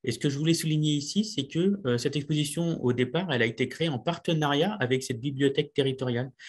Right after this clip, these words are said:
Et donc, du coup, ça nous arrive effectivement de travailler avec des établissements en particulier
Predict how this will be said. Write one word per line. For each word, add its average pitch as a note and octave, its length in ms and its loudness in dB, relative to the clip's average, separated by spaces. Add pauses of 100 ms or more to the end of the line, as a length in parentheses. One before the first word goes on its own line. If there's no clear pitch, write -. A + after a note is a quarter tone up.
(200)
Et B2+ 60 2
donc, C3 160 4
du B2 80 2
coup, G3+ 100 4
ça F3 160 4
nous C#3 180 4
arrive E3 220 4
effectivement D3 460 0
de D3+ 120 4
travailler C#3+ 600 2
avec C3 240 2
des C#3+ 180 -2
établissements D3+ 760 -4
en D3+ 120 2
particulier C3+ 640 0